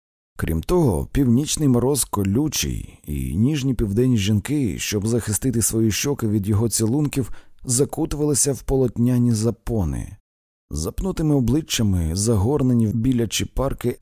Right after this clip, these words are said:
навіть мати й дочка, здибавшись на стежці, могли б розминутися, мов чужі. Навчання швидко посувалося вперед. Спочатку воно йшло повільно, але потім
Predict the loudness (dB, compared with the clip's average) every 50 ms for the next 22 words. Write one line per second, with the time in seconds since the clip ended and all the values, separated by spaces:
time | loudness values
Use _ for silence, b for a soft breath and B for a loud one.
0 | -6 -4 -4 -2 -2 0 0 -2 -2 -4 -2 0 2 4 4 4 2 2 2 2
1 | 2 2 2 0 0 -2 -4 -2 -2 0 0 0 -2 -2 -4 -4 -4 -2 -2 0
2 | 0 0 0 0 -2 -2 -2 0 0 -2 0 0 0 0 0 0 -2 -2 -2 0
3 | 2 2 4 4 2 2 0 0 0 0 2 4 4 6 6 6 4 2 0 -2
4 | -2 0 0 0 0 -2 -4 -4 -2 0 0 2 0 0 -2 -4 -4 -4 -4 -2
5 | -2 -4 -4 -4 -6 -8 -10 -14 _ _ _ _ _ _ _ _ _ _ _ _
6 | _ _ _ _ _ _ _ -2 -2 -2 -2 -2 -4 -2 -2 0 0 0 -2 -2
7 | -2 -2 -2 -2 -2 -4 -6 -6 -4 -2 -2 -2 0 0 -2 -2 -2 0 -2 -2
8 | -2 -4 -4 -4 -4 -4 -4 -6 -10 -14 -18 -20 -20 _ _ _ _ _ _ -8
9 | -4 -4 -4 -2 -2 0 -2 -2 -2 -4 -6 -4 -2 -2 0 -2 0 0 -2 -2
10 | -2 -2 -4 -4 -4 -4 -2 -2 0 0 0 0 2 2 0 0 0 -2 -4 -8
11 | -8 -8 -6 -6 -4 -4 -4 -6 -6 -4 -4 -4 -2 0 0 0 0